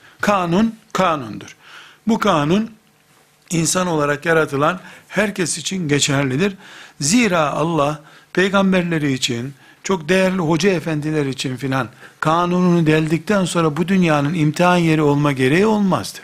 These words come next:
Efendimiz sallallahu aleyhi ve sellemin amcası,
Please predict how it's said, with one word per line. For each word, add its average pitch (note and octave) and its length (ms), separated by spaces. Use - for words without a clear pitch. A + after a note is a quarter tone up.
Efendimiz E3+ 580
sallallahu E3+ 560
aleyhi E3 200
ve D3+ 60
sellemin C#3 580
amcası, D3 680